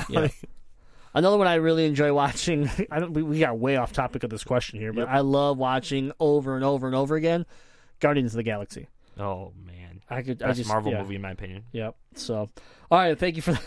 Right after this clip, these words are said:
Speaker 2: <laughs> thank you for the question there, uh, Sci-Fi A J. Sorry we got a little off track there, but, uh, next question is from loading, loading, loading, Tony. And Tony says, uh, "Do you guys do the retro relapse anymore?" Question mark.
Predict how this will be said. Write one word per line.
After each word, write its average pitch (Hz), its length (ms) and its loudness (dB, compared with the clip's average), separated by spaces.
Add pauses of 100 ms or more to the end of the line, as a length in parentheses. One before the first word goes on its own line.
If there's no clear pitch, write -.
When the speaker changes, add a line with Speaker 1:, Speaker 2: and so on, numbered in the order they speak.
(240)
Speaker 2:
<laughs> - 280 -20
thank 247 160 6
you 196 60 -10
for 226 80 4
the 190 80 2
question 175 460 0
there, 160 540 6
uh, 147 200 0
Sci-Fi 151 400 2
A 147 180 0
J. 143 320 2
Sorry 147 260 0
we 139 120 0
got 127 120 2
a 127 40 0
little 131 200 0
off 127 200 0
track 151 360 0
there, 143 240 2
but, 131 440 0
uh, 123 160 2
next 160 320 0
question 156 720 -2
is 151 300 0
from 175 720 0 (520)
loading, 123 340 2
loading, 120 300 2
loading, 240 540 2 (280)
Tony. 139 580 0 (140)
And 143 160 -4
Tony 170 260 -2
says, 127 800 -2 (480)
uh, 139 460 2 (340)
"Do 160 100 -4
you 208 80 0
guys 277 220 2
do 240 400 4
the 180 180 0
retro 196 380 0
relapse 151 560 0
anymore?" 110 400 -4
Question - 400 -4
mark. 104 320 -12